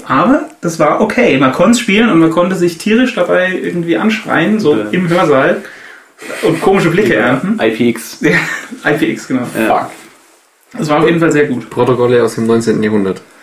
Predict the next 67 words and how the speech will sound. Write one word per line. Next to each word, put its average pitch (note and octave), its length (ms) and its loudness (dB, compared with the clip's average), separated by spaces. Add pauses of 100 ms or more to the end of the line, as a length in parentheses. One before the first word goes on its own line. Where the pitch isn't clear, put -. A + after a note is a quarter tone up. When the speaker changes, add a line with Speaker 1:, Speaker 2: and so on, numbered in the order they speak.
(600)
Speaker 2:
Genau. A#2 160 0
Speaker 1:
I F3 60 0
P F#3+ 60 2
X A3 100 0
war E3+ 60 2
nicht G#3+ 140 4
so G#3+ 80 0
schlecht, E3 220 0
das - 80 -2
hat D#3+ 80 0
wenigstens D#3+ 300 2
funktioniert. D#3 520 2 (340)
Speaker 2:
Jedenfalls C3+ 280 0
H C#3+ 60 2
T D3+ 60 0
M D3+ 80 2
L D3 40 0
fünf D#3 140 2
ist - 160 0
da D3 300 2
und C3+ 180 2
ist B2 100 -4
die B2+ 60 -4
Zukunft C3+ 420 0
und A#2+ 80 2
da A#2 80 2
kann B2 140 -2
man A#2+ 80 0
jetzt A2 80 -6
Bomberman A2 320 2
drin G2+ 100 -2
programmieren. G2 380 -4
Speaker 1:
Ja, - 160 0
und D#3+ 240 0
also D3+ 160 -2
wer F3+ 120 2
einfach G3 140 2
mal F3+ 120 2
Bock F#3 180 0
hat - 80 2
auf - 60 0
so D3+ 40 2
Speaker 2:
Deswegen D3 200 4
Speaker 1:
eine C3+ 80 2
Runde B2+ 180 2
Speaker 2:
wurde B2+ 100 0
H C3 60 0
T - 60 2
M - 100 2
L C#3 60 2 (100)
fünf - 40 -4
Speaker 1:
Bomberman A2 220 2
Speaker 2:
gemacht, C3 60 0
Speaker 1:
zwischendrin, D3+ 100 2
Speaker 2:
dann - 140 4
Bomberman B2 240 4
Speaker 3:
Yay. A#2+ 400 2
Speaker 2:
gemacht. D#3 240 2
Speaker 1:
äh, D#3 40 0
geht D#3+ 220 0
auf D#3 260 0
bomberman.com D#3 760 0
und E3+ 80 0
da D3+ 60 -2
kann D3+ 120 -4
man's C#3 160 -8
zocken. C3+ 260 -2